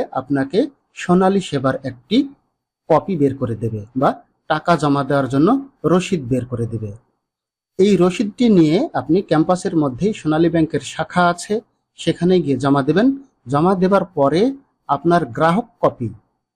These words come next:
এই আবেদনপত্র এবং যে সনদ নিয়ে গিয়েছেন সেই সনদের ফটোকপি একসঙ্গে যুক্ত করে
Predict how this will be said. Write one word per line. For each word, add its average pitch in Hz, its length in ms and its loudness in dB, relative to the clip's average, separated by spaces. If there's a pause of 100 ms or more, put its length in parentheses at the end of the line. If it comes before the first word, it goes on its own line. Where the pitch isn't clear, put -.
(120)
এই 202 140 4 (140)
আবেদনপত্র 170 720 2 (580)
এবং 220 240 6 (540)
যে 131 200 0
সনদ 190 380 0
নিয়ে 214 280 4
গিয়েছেন 147 520 0 (100)
সেই 160 280 -2
সনদের 170 340 2 (380)
ফটোকপি 190 500 -2 (140)
একসঙ্গে 196 560 0 (420)
যুক্ত 180 360 -2
করে 175 220 0